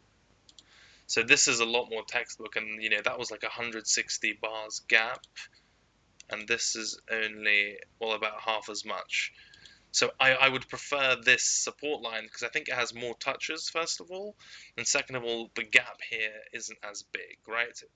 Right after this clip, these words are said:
Test, smaller gap, test, test, test. And as you can see here, this is also a falling wedge, uh, pattern, which is a bullish reversal. So you'd expect something like this,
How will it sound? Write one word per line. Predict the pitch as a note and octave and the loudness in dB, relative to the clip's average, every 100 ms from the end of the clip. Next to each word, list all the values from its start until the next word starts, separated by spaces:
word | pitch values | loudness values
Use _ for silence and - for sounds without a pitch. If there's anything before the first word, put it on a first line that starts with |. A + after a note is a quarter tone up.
| - | -12
Test, | C3+ B2+ - - - - | -8 -6 -6 -6 -8 -12
smaller | - A#2 A2+ | -10 -8 -6
gap, | A2 A2 - _ | -2 -4 -4 _
test, | - A#2 - - | -8 -8 -8 -10
test, | - A2+ - - | -10 -10 -10 -6
test. | - F3 - - - - - - | -4 -4 -4 -6 -8 -14 -14 -10
And | A#2+ | -8
as | B2+ | -8
you | B2+ | -8
can | B2+ | -6
see | A#2+ A#2+ | 4 6
here, | C3+ E3+ | 6 4
this | C3 - | 0 0
is | - | 0
also | B2+ - A2+ G#2+ | 0 0 2 0
a | G#2+ | -2
falling | - B2+ A#2+ A2+ G#2 | -4 -2 0 -2 0
wedge, | G#2+ G#2 G2+ - - - | 4 4 2 0 0 0
uh, | A2 G#2+ - | -2 -2 0
pattern, | A2+ - A2 - - _ | 0 0 -4 -14 -20 _
which | - A2 | -6 -2
is | A2 | -2
a | G#2 | -2
bullish | - A2 A2 - | -2 0 0 -2
reversal. | G#2+ G2 G2+ - F#2+ - - - - - | -6 -8 -2 -2 -4 -12 -18 -18 -18 -6
So | - | 0
you'd | A#2 | 2
expect | G#2+ - - A2+ - - | 2 0 0 -2 -2 -4
something | - A2+ - - G#2+ G#2 | 0 0 0 -2 -4 -2
like | G2+ G2 F#2 F#2 - - - - - - - - - - - | -6 -4 -6 -10 -12 -14 -14 -14 -16 -18 -20 -20 -20 -12 -8
this, | - - - - - - | -6 -2 2 4 4 4